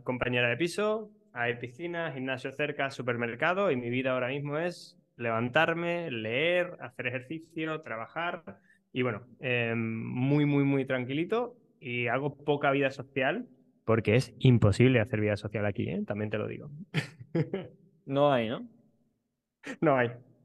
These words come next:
Speaker 2: El otro día, tío, me, me la quiero traer al, al podcast, eh, conecté con una chica que también es nómada y que tam-, no recuerdo ahora mismo cómo se llama, pero que me dijo que también estaba en Chipre.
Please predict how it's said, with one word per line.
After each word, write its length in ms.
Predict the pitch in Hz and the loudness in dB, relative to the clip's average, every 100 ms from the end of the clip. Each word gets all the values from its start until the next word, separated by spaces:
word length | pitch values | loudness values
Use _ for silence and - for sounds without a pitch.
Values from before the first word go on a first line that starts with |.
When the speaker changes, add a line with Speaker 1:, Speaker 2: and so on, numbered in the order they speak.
| _ | _
Speaker 2:
El 80 | 127 | -2
otro 180 | 143 175 | 2 4
día, 260 | 180 214 196 | 6 6 4
tío, 240 | 185 185 | 2 0
me, 160 | 120 107 | -2 -2
me 120 | 113 | -2
la 100 | 113 | 0
quiero 180 | 127 135 | 2 2
traer 280 | 160 160 160 | 2 2 2
al, 260 | 156 151 | 2 2
al 180 | - 127 | 0 -2
podcast, 600 | 151 151 - 160 156 - | -2 -4 0 0 0 -4
eh, 200 | 95 113 | 0 0
conecté 360 | 110 113 110 123 | 0 -6 -4 -2
con 160 | 147 147 | -2 -2
una 220 | 147 143 | -4 -4
chica 340 | - 143 131 | -4 0 2
que 80 | 113 | 2
también 280 | 110 113 127 | 0 -4 -4
es 140 | 131 | -4
nómada 420 | 139 147 143 165 | -4 -2 0 2
y 80 | 175 | 2
que 120 | 135 | 0
tam-, 300 | - 110 113 | -4 -4 -6
no 160 | - 131 | -6 -4
recuerdo 240 | 139 151 | -2 0
ahora 120 | 147 139 | 0 0
mismo 140 | 135 | -4
cómo 160 | 127 120 | -6 -6
se 140 | 120 | -6
llama, 240 | 110 104 - | -6 -8 -4
pero 260 | 117 113 110 | 0 0 0
que 100 | 110 | -6
me 180 | 123 120 | -4 -2
dijo 140 | 127 | 0
que 80 | 147 | 0
también 220 | 147 143 | -2 -4
estaba 200 | 135 139 | -4 -4
en 80 | 127 | -4
Chipre. 300 | 143 147 113 | -4 -4 -6